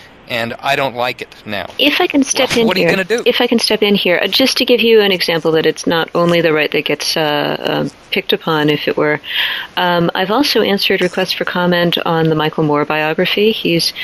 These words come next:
Speaker 2: uh, a gadfly from the left, and, uh,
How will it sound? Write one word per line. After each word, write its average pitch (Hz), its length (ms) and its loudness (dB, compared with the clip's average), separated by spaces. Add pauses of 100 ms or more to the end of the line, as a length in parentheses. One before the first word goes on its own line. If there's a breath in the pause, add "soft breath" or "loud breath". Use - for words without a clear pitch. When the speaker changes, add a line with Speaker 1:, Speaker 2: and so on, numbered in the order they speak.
(440 loud breath)
Speaker 2:
uh, 151 280 0
a 165 100 0
gadfly 156 600 -2
from 156 220 -2
the 151 100 0
left, 147 520 -2 (500 loud breath)
and, 160 580 -2
uh, 160 420 0